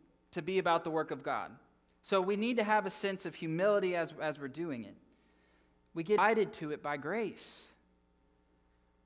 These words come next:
What we just read this morning are two invitations of God's grace saying, "Come alongside me, and I'm gonna use you." The work of God is not another chore on the list, but it is a gift, and it's a blessing that we get to be a part of.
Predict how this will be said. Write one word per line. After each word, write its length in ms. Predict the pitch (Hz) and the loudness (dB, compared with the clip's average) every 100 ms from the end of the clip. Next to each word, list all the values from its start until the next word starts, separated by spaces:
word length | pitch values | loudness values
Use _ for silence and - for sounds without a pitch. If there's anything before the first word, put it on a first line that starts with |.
| _ _ _ | _ _ _
What 160 | 185 196 | -2 2
we 100 | 208 | 2
just 260 | 208 214 | 0 -2
read 280 | 180 208 233 | -2 0 0
this 200 | 202 - | -2 -4
morning 260 | 175 185 190 | -2 -2 -2
are 100 | 170 | -6
two 380 | - - 220 220 | -8 -6 -4 -2
invitations 800 | 202 185 - 196 202 208 175 | -2 -2 -4 -2 -2 -2 -6
of 140 | 151 156 | -6 -2
God's 340 | 170 180 180 | 2 2 0
grace 360 | - 175 180 165 | -2 -2 -2 -4
saying, 380 | - 156 147 143 - _ _ | -4 -4 -4 -8 -12 _ _
"Come 180 | 156 175 | -10 -6
alongside 560 | 196 190 185 180 160 | -6 -6 -6 -6 -4
me, 220 | 123 110 113 - - | -4 -10 -12 -20 -14
and 100 | 127 | -8
I'm 180 | 139 151 | -6 -4
gonna 160 | 139 | -4
use 400 | 127 143 175 143 | -4 -8 -8 -10
you." 120 | 120 _ _ _ _ _ _ _ _ _ _ _ _ _ | -16 _ _ _ _ _ _ _ _ _ _ _ _ _
The 80 | - | -6
work 280 | 156 233 240 | 2 2 2
of 100 | 180 | 0
God 280 | 196 214 220 | 4 6 6
is 100 | 180 | 2
not 220 | 196 196 | 2 2
another 260 | 196 190 175 | 2 0 -2
chore 400 | - - 208 208 | -6 -2 0 2
on 160 | 185 | 2
the 60 | 160 | -2
list, 640 | 147 208 175 190 - - - | -2 0 0 -2 -6 -16 -14
but 120 | 180 | -8
it 80 | 190 | -6
is 100 | 165 | -6
a 60 | |
gift, 460 | 143 - 220 185 - | -10 -4 -4 -4 -8
and 100 | 151 | -12
it's 120 | 156 | -10
a 40 | 147 | -10
blessing 540 | 151 175 208 - 160 | -8 -4 -4 -4 -6
that 60 | 143 | -6
we 140 | 160 | -6
get 140 | 170 | -8
to 60 | 165 | -10
be 120 | 151 | -8
a 60 | 139 | -10
part 340 | - - 269 | -10 -14 -12
of. 120 | 123 | -12